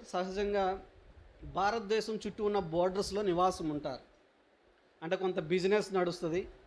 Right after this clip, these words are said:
ఆరంభం నుంచి అక్కడ స్థిరపడిన వాళ్ళు. అంటే మన తాతల కాలంలో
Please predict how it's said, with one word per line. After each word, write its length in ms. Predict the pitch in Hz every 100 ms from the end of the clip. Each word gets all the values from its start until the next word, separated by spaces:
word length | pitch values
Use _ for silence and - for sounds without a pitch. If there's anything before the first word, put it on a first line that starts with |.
| - - -
ఆరంభం 440 | 160 196 208 202
నుంచి 220 | 196 190 196
అక్కడ 260 | 180 180
స్థిరపడిన 500 | 170 175 160 160 151
వాళ్ళు. 240 | 135 120 147
అంటే 320 | 185 208 - - - -
మన 140 | 202
తాతల 400 | 214 226 240 262
కాలంలో 460 | 254 233 240 233